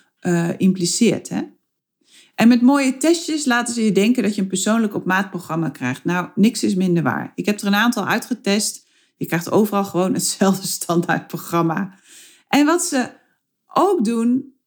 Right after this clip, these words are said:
is dat ze je helpen om niet zelf na te denken door je allerlei eetlijstjes te geven. En dat lijkt in eerste instantie heel fijn.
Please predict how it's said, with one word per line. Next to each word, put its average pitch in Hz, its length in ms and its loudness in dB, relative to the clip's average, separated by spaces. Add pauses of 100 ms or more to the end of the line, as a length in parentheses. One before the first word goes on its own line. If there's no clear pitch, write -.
(120)
is 269 200 2
dat 262 180 0
ze - 120 -6
je 240 60 2
helpen 233 760 0
om 233 260 4
niet 302 220 6
zelf 233 300 0
na 240 220 2
te 277 120 -2
denken 190 360 -2
door 214 120 0
je 220 100 0
allerlei 202 380 0
eetlijstjes 262 560 0
te 160 100 -10
geven. - 260 -10
En 180 100 2
dat 247 140 6
lijkt 349 260 0
in 254 100 2
eerste 262 280 0
instantie 247 400 0
heel 190 180 4
fijn. 185 560 -4